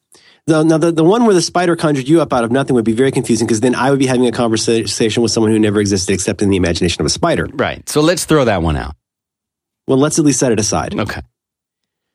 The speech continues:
Speaker 1: 'Cause I'm, I'm, I haven't had enough salami yet to, to really go down that
Speaker 2: <laughs> All
Speaker 1: road.
Speaker 2: right.
Speaker 1: Or not road. Um, I think it's entirely plausible.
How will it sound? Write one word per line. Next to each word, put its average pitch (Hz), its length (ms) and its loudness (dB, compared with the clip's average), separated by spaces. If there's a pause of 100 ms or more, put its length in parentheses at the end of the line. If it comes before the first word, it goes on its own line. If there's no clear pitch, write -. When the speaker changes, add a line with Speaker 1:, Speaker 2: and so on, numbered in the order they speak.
(540)
Speaker 1:
'Cause 123 180 0
I'm, 139 280 2
I'm, 127 200 -2
I 127 100 0
haven't 120 260 -2
had 113 140 -2
enough 95 180 0
salami 85 380 0
yet 73 160 -6
to, 90 120 -2
to 82 200 -6
really 90 200 2
go 90 120 0
down 82 160 0
that 80 140 0
Speaker 2:
<laughs> - 20 -4
All - 60 -4
Speaker 1:
road. 95 260 -4
Speaker 2:
right. - 360 -12
Speaker 1:
Or 113 80 2
not 101 300 2
road. 85 160 -4 (680)
Um, 123 580 0 (1120)
I 165 160 0
think 226 240 0
it's - 140 0
entirely 160 520 2
plausible. 110 720 -2